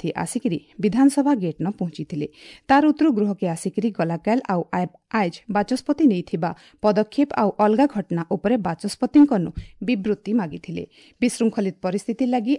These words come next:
ଆଜି ସକାଳର ଅଧିବେଶନ ଥି ବାଚସ୍ପତି ଆଇଜ ଚାରଥର ଗୃହକେ ମୁଲତବୀ ରଖିଥିଲେ।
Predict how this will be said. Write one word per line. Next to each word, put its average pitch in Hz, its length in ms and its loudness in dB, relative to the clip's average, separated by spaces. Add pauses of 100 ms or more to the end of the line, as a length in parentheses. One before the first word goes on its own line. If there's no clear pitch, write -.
ଆଜି 190 160 -4
ସକାଳର 208 480 -4
ଅଧିବେଶନ 196 560 -2
ଥି - 80 -8 (200)
ବାଚସ୍ପତି 190 580 -4 (340)
ଆଇଜ 208 200 2 (160)
ଚାରଥର 220 420 0
ଗୃହକେ 196 420 -4 (280)
ମୁଲତବୀ 247 400 2
ରଖିଥିଲେ। - 460 -6